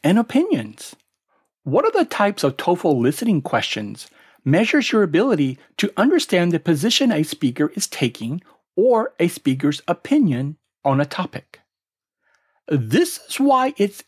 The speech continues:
essential to listen to various types of English audio during your toefl preparation. We cover the seven types of toefl listening questions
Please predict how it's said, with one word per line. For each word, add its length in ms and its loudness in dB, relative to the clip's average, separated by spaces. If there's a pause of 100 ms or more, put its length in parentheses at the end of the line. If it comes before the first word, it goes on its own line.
essential 960 -2 (360)
to 160 2
listen 340 0
to 180 0
various 640 0
types 360 -2
of 180 -4
English 480 0
audio 640 0 (460)
during 340 4
your 100 2
toefl 340 -2
preparation. 720 -4 (1160)
We 160 2
cover 480 0
the 380 -2
seven 560 0
types 540 -2
of 220 -4
toefl 400 0
listening 400 0
questions 600 -2